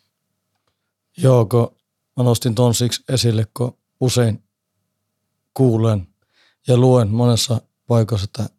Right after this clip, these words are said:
eihän uhri ole vastustanut, eihän uhri ole sanonut mitään. Mutta mä tiedän, mä oon tilastoja, tutkimuksia lukenut myös, niin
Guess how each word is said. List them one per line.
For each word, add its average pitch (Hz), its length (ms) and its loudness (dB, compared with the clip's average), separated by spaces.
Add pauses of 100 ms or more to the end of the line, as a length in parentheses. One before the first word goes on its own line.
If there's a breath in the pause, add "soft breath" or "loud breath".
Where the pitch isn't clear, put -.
eihän 113 240 2
uhri 110 280 0
ole 104 100 -2
vastustanut, 113 680 -4
eihän 107 200 0
uhri 107 280 -2
ole 107 80 -4 (120)
sanonut 104 460 -6
mitään. 107 440 -4 (760 soft breath)
Mutta 113 180 -8
mä 113 180 0 (220)
tiedän, 107 460 0 (120)
mä 110 80 -4
oon 101 200 -4
tilastoja, 110 720 -4
tutkimuksia 107 680 -6 (800)
lukenut 110 400 0
myös, 113 360 -2 (140)
niin 110 400 -4